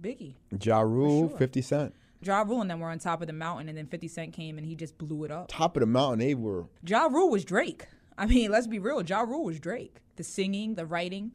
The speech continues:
Speaker 1: being on everybody's stuff.
Speaker 2: I guess you can kinda say that at that time. Yeah, you know what? I'm not a Ja Rule fan.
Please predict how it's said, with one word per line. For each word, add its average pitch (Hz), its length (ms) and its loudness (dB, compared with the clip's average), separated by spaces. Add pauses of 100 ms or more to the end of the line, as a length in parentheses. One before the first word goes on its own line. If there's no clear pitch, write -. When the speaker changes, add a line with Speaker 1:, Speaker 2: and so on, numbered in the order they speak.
Speaker 1:
being 185 180 -2
on 196 100 -2
everybody's 175 400 -2
stuff. 175 300 -6
Speaker 2:
I 147 180 6
guess 175 400 8
you 165 80 -2
can 131 160 4
kinda 131 320 6
say 123 300 6
that 113 440 6
at 123 180 4
that 135 180 8
time. 147 260 4
Yeah, 147 120 10
you 160 180 2
know 196 140 6
what? 196 280 8 (100)
I'm 127 140 2
not 147 180 8
a 123 60 2
Ja 123 160 6
Rule 123 180 4
fan. 123 380 -2